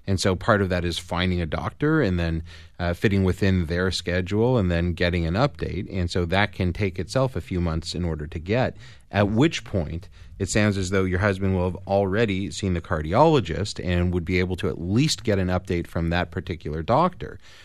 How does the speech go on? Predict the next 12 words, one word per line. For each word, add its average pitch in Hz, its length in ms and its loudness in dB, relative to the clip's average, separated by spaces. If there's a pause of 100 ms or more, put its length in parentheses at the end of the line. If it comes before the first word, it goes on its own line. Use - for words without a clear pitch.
(160)
which 117 320 4
should 120 340 2
satisfy 90 600 0
the 82 140 -2
insurer. 101 580 0 (280)
So - 140 2
as 110 120 4
long 165 220 6
as 175 100 2
the 156 140 4
insurer 123 420 2
is 98 400 0